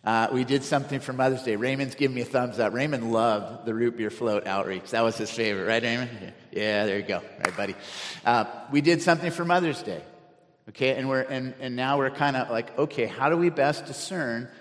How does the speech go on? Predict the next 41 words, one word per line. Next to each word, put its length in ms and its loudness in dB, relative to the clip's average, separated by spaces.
the 120 -2
needs 760 -4
of 260 -6
the 60 -14
folks 380 0
in 80 -6
the 80 -4
apartment 520 0
complex 500 -4
so 100 -6
that 160 -4
we 180 -6
could 240 -8
best 300 -2
meet 280 -10
those 240 -10
needs? 340 -20
And 100 -4
what 220 2
resources 600 0
do 140 -4
we 280 0
have 240 0
as 140 -12
a 40 -12
church, 480 -10
ways 300 0
we 180 -2
are 80 4
uniquely 580 -4
equipped 760 -2
that 140 0
could 200 -2
connect 480 -4
with 340 -12
the 80 -12
folks 480 -6
in 60 -10
the 60 -8
apartment 380 -6
complex?" 520 -20